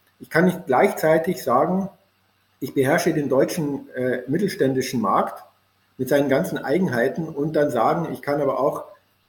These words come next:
entscheiden, welche amerikanischen Großunternehmen jetzt, äh, die besten Performance-Aussichten haben. Das ist halt völlig unglaubwürdig,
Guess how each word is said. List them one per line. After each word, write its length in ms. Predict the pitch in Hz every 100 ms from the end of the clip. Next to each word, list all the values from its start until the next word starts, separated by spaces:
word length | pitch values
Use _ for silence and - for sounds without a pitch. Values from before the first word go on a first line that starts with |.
| _
entscheiden, 640 | 127 135 110 127 165 170 165
welche 300 | - 143 151
amerikanischen 640 | 135 139 139 131 151 139 123
Großunternehmen 720 | 139 156 131 123 117 143 147
jetzt, 460 | 131 131 - - _ _
äh, 220 | 120 117 113 120
die 280 | 120 120
besten 300 | 117 135 139
Performance-Aussichten 840 | 123 117 139 151 - 107 107 - 98
haben. 240 | 95 92 98
Das 120 | 113
ist 120 | 131
halt 120 | 117
völlig 240 | - 151 131
unglaubwürdig, 580 | 180 135 - 147 98